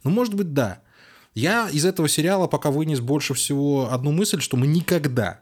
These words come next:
запомните, никогда, это я к мужчинам обращаюсь, не узнаем, что творится в голове у женщины. Никогда. Вот просто если вы вдруг думаете, что вы знаете, о чём думает женщина, забудьте об этом. Вы никогда этого не знаете. Э,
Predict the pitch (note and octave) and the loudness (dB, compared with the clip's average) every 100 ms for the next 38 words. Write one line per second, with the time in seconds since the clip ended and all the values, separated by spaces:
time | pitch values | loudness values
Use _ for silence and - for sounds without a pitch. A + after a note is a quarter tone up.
0 | - A2+ B2 G3 F3 B2 - G#2+ D3 - | -6 -4 2 2 4 0 0 2 2 4
1 | D#3+ C3 A2 E3+ A#2+ G2 - A2 G#2+ - | 2 2 2 2 2 -4 -10 -6 -6 -2
2 | A#2 D#3 A2+ G2 G2 F#3+ - - - - | 0 0 0 -2 -2 -2 -4 -8 -20 -10
3 | - D#3+ A3 G3 D3+ F3+ E3 B2+ D3+ C3+ | 0 4 6 4 4 2 2 2 0 2
4 | B2+ B2 A2+ A2+ A#2+ A2+ G#2+ G#2+ F2+ - | 2 2 0 2 2 2 2 0 -2 -8
5 | F#2 - D3 F3+ F#3 C#3 B2 C3+ G2+ - | -8 2 4 4 2 2 2 2 2 -6
6 | - A2+ - F#3+ - C#3 F3+ D3+ C3+ A#2 | -4 -2 0 0 2 2 2 2 0 4
7 | F#3+ E3+ - - _ - B2+ F3 C3+ A2+ | 4 2 -4 -20 _ 0 2 4 2 0
8 | G#2+ - B2+ B2 D#3 E3+ C3+ A#2 A2+ G#2+ | -2 -2 0 2 2 2 2 0 -2 -2
9 | B2 A3+ - - - - - - A2 D#3+ | 0 0 0 -4 -12 -20 -18 -4 2 4
10 | D3+ G#3 E3 C3+ A2+ G2 A2+ D#3+ D3+ C#3 | 4 4 4 4 2 2 2 2 4 2
11 | B2+ C3 C#3 C#3 C3+ C3 A#2+ G#2 A#2 - | 2 2 2 2 2 2 2 0 -6 -12
12 | - - - - - _ _ _ - F3 | -20 -20 -20 -20 -20 _ _ _ -2 0